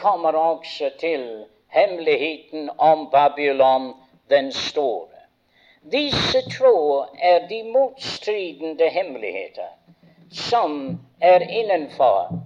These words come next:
og kjemper imot de guddommelige hem-, hemmeligheter.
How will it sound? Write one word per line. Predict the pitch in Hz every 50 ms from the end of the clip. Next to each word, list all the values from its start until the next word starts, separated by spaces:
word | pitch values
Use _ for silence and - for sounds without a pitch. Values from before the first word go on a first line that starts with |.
| - _ _ _ _ _ _
og | - 180 185 - 180 - -
kjemper | - - 269 254 226 - _ _ - 202 196 185
imot | 185 180 180 196 196 165 127 110 - - - _ _ _ _ _ _ _ _ _ 147
de | 165 165 147 131
guddommelige | 147 160 160 135 156 180 190 185 180 165 147 147 151 135 147 147 131
hem-, | - 143 147 139 120 127 -
hemmeligheter. | - 135 147 143 123 120 110 101 92 87 95 92 87 - - 95 92